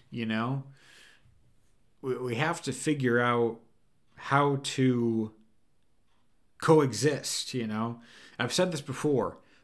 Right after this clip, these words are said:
but we figured out how to, uh,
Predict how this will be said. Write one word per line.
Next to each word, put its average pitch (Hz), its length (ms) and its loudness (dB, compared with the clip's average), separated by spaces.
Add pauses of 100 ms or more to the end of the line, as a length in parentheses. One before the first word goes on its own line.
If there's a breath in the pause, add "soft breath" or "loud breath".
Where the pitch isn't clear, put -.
but 110 540 -2 (360)
we 127 120 2
figured 190 400 4
out 123 380 0 (320)
how 135 420 2
to, 113 560 0 (2500)
uh, 107 520 -4